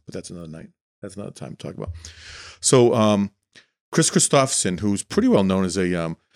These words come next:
as a performer, and, and, uh, and he's also done a lot of stuff in mo-, movies and all stuff. But he was known as a, as a, as a songwriter. He wrote it. So I guess he, he sang it to her, sang it for her, uh, and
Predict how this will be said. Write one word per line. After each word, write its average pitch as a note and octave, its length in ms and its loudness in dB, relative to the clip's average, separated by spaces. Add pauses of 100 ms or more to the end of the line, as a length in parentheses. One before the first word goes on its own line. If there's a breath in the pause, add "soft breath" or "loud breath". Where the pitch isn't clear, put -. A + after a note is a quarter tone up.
(300 loud breath)
as A2 120 2
a G2 60 -6
performer, G#2+ 560 2
and, F#2 200 0
and, F2+ 200 -4
uh, F2 120 -6
and F#2 220 -8
he's F#2+ 160 -8
also F#2+ 300 -4
done F#2 160 -8
a F2+ 60 -8
lot F2+ 140 -6
of E2+ 80 -12
stuff - 280 -8
in F2+ 200 -10
mo-, F#2+ 220 -4
movies F#2 280 -2
and F2+ 80 -4
all F2 60 -4
stuff. F2 180 -8
But F#2+ 80 -4
he F#2+ 40 -2
was F2+ 120 -4
known G2 180 0
as E2+ 120 -4
a, F2 140 -8
as F#2 180 -8
a, F#2+ 40 -8 (240)
as F2+ 100 -10
a F2+ 40 -10
songwriter. F#2 640 -8
He G2+ 140 -2
wrote F#2+ 280 -2
it. - 100 -10 (480 loud breath)
So G#2 240 0
I G2 80 0
guess B2 260 4
he, G#2+ 240 0
he G#2+ 200 -4
sang A2 340 0
it A#2 120 -4
to G2 100 -6
her, E2+ 360 -8 (160)
sang G2 240 -2
it F2 60 -6
for G2+ 260 -2
her, F2+ 240 -6 (140)
uh, E2+ 280 -8 (200)
and F2+ 260 -4